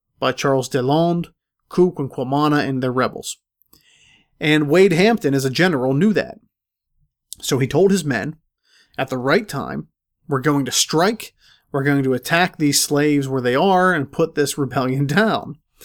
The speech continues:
Now, when they attacked, it was about four A M, so they had the element of surprise just before morning. Uh, the American volunteers run onto the Fortier plantation,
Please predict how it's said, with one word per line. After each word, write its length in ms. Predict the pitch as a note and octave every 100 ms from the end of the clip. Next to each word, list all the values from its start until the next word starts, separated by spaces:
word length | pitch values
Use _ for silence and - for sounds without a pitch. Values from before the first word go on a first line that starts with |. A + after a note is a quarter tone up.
| - - - -
Now, 460 | D3+ D3 C#3+ - _ _ _ _ _ _
when 220 | E3 D#3
they 160 | E3 D#3
attacked, 720 | D3 - A#3+ D#3 G#3 - - _ _ _ -
it 60 |
was 100 | D3
about 200 | C3 B2+
four 320 | - D#3+ E3+ F#3+
A 100 | C#3
M, 240 | A#2 D3
so 160 | - C#3
they 100 | C#3
had 60 |
the 80 | C3+
element 280 | D3+ E3 D#3+
of 80 | D#3+
surprise 540 | C#3+ - B2+ A#2+ C3+
just 200 | - C#3
before 320 | D3 - D3
morning. 460 | C3+ B2 A#2+ C3+ - _ _ _ _
Uh, 360 | C3+ C3+ B2+ G2+ - _ _ -
the 100 | D3+
American 440 | E3+ F3 F3 D#3+
volunteers 500 | D3+ D#3 D3 D#3 D3
run 320 | B2+ C#3+ F#3
onto 180 | F#3 F3
the 100 | D3+
Fortier 420 | - D#3 C#3+ C3+
plantation, 720 | C3 C3+ A#2+ A#2 G2 B2 F3+